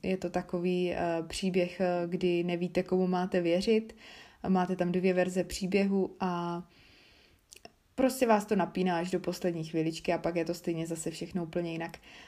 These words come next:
Takže, eh, Cizinec, eh, jo, ten byl dobrý. No a to je ode mě asi z typů na thrillery všechno, ale ono jich vychází pořád tolik, že o ně opravdu není nouze, takže je z čeho vybírat.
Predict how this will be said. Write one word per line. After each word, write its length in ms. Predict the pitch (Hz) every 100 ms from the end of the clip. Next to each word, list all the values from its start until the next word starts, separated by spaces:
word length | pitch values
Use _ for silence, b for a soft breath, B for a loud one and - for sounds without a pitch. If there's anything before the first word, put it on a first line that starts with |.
| B
Takže, 460 | 180 185 196 190 -
eh, 220 | 180 180
Cizinec, 640 | 180 190 190 180 180 -
eh, 320 | 185 180 175
jo, 160 | 175 156 - -
ten 180 | - 175
byl 120 | 170
dobrý. 360 | 170 160 165 180 - _ _ _ - - - - _ -
No 140 | 214
a 60 | 226
to 120 | 226
je 180 | 240 202
ode 240 | 196 208
mě 180 | 214 226
asi 300 | - 202 226
z 100 | 220
typů 340 | - 208 220 226
na 140 | 220
thrillery 640 | 214 208 208 214 214 202
všechno, 600 | - - 196 - 170 165 - -
ale 300 | 185 180 170
ono 220 | 190 190
jich 220 | 190 196
vychází 560 | 202 190 202 190 196 190
pořád 500 | - 196 214 202 202
tolik, 360 | 175 165 165
že 220 | 185 180
o 100 | -
ně 200 | 185 185
opravdu 380 | - 185 190 190 190
není 220 | 190 190
nouze, 360 | 180 170 170 160 B B B B
takže 320 | 190 190 185
je 200 | 160 175
z 100 | 202
čeho 220 | - 226
vybírat. 520 | 202 190 170 170 -